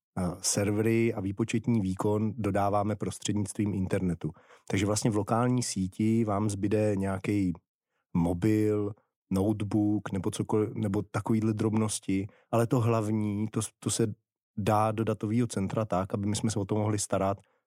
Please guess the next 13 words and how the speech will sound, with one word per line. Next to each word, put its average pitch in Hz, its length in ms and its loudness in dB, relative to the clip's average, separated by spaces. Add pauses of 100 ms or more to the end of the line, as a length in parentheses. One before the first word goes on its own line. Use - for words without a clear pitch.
(100)
pečovat, 104 540 0
aby 104 180 -2
to 107 100 -2
bylo 110 160 2
vždycky 98 380 -2
dostupný, 104 600 0
zazálohovaný, 98 960 2
aby 104 160 -2
k - 80 -8
tomu 107 200 0
byla 104 160 2
profesionální 98 800 0
služba 95 540 0